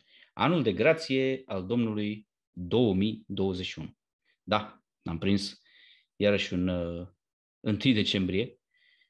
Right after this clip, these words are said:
Uh, nu credeam că o să-l mai prindem, unii dintre noi. Alții, bineînțeles, uh, am avut credință și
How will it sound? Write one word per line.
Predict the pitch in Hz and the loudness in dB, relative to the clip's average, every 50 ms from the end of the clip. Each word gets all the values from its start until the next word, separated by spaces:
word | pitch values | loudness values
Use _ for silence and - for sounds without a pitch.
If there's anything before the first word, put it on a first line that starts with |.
| _ _ _ _ | _ _ _ _
Uh, | - - 98 98 95 92 92 92 92 | -4 -2 0 0 0 0 0 0 0
nu | 98 104 120 | 2 0 2
credeam | 110 - 110 104 117 110 | 2 2 2 2 2 0
că | 101 104 | 0 -4
o | |
să-l | 90 - 95 | -4 -4 -4
mai | 92 92 90 87 | -4 -4 -6 -6
prindem, | - 87 82 85 90 104 - - - | -6 -6 -4 -4 -6 -6 -8 -8 -2
unii | 107 95 85 85 | 0 0 0 0
dintre | 87 82 85 80 | -2 -4 -6 -8
noi. | 80 82 131 - - _ _ _ _ _ _ _ _ _ _ | -8 -8 -8 -10 -12 _ _ _ _ _ _ _ _ _ _
Alții, | - 349 - 294 277 - 320 285 269 262 254 247 - - _ - | 2 4 4 4 4 4 2 4 4 4 4 2 -2 -8 _ -2
bineînțeles, | 247 202 139 117 113 - 143 170 170 156 - - - - _ _ _ _ _ _ | 2 2 2 2 0 0 -2 -2 0 -2 -4 -8 -10 -14 _ _ _ _ _ _
uh, | - 156 139 131 - | -6 -2 -2 0 2
am | - 131 | 4 4
avut | 135 120 110 101 - | 4 4 2 0 0
credință | - 98 113 127 110 101 - | 0 0 0 0 0 0 -2
și | 92 - - 95 - - - | -6 -4 -4 -6 -6 -8 -14